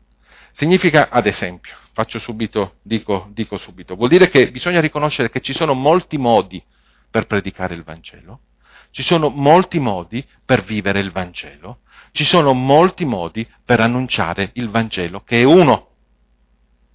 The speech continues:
E significa che in una città come Trento, ad esempio, non è mica detto che tutte le chiese debbano essere, eh, come la nostra. Non è mica detto che tutti devono condividere il nostro stesso stile o la no-, la nostra posizione su alcune cose.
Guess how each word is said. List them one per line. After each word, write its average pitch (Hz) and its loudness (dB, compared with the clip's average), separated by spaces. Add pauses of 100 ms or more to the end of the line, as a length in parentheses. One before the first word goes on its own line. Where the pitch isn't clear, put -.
(1200)
E 170 4
significa 220 4
che 160 2
in 165 6
una 262 6
città - 0
come 117 -6
Trento, 143 -4
ad 101 -4
esempio, 107 -6 (340)
non 415 -2
è 320 2
mica 139 4
detto 120 2
che 113 -8
tutte - -10
le 95 -6
chiese 107 -2
debbano 92 0
essere, 92 -4 (320)
eh, 104 -6
come 95 -4
la 90 -2
nostra. - -4 (1200)
Non 262 0
è 302 4
mica 160 4
detto 135 6
che - -4
tutti 139 -6
devono 117 0
condividere 120 2
il 143 2
nostro 110 -8
stesso 117 -8
stile 113 -2
o 135 6
la 110 2
no-, 110 0
la 107 4
nostra 113 -2
posizione 110 0
su 113 -8
alcune 104 -2
cose. 104 -4